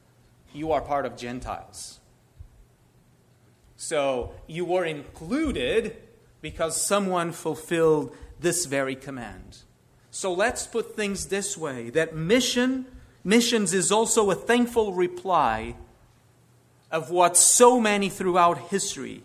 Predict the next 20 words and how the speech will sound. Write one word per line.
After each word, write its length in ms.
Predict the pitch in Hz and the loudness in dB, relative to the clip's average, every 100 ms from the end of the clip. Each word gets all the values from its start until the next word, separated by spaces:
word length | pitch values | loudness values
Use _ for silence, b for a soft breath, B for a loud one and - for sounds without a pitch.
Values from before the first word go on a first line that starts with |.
| - - _ | -20 -20 _
have 360 | 165 151 139 143 | -4 -4 -4 0
done, 400 | 170 143 113 113 | 0 0 -4 -6
so 240 | - 151 | -4 -2
that 280 | 156 160 160 | 0 -2 -4
one 360 | 151 185 214 202 | -4 -2 -4 -10
time 440 | 170 147 107 101 101 - _ _ _ _ _ _ _ _ _ _ _ _ 127 | -10 -10 -10 -14 -20 -20 _ _ _ _ _ _ _ _ _ _ _ _ -14
the 100 | 127 | -6
message 480 | 139 160 185 127 | -4 -4 -6 -8
of 120 | 160 160 | -10 -10
the 60 | |
gospel 520 | 151 135 127 - 123 | -6 -6 -6 -10 -10
also 280 | 123 123 123 | -10 -10 -12
came 280 | 117 110 104 | -12 -16 -16
to 180 | - 104 | -20 -20
us. 340 | 101 - - - - _ _ _ _ _ _ - b b b 143 | -18 -18 -18 -20 -20 _ _ _ _ _ _ -20 b b b -12
Despising 920 | 156 156 - 196 254 254 277 233 196 | -6 -6 -4 0 0 0 -2 -4 -2
missions 840 | 185 185 127 95 104 - - - _ _ _ _ _ _ _ _ _ 160 | -4 -4 -10 -14 -16 -16 -16 -18 _ _ _ _ _ _ _ _ _ -12
is 220 | 139 127 | -12 -10
despising 720 | 127 - 170 156 160 151 135 | -10 -8 -6 -6 -6 -8 -8
ourselves 880 | 107 - 185 190 - - - - | -10 -10 -12 -12 -16 -18 -18 -18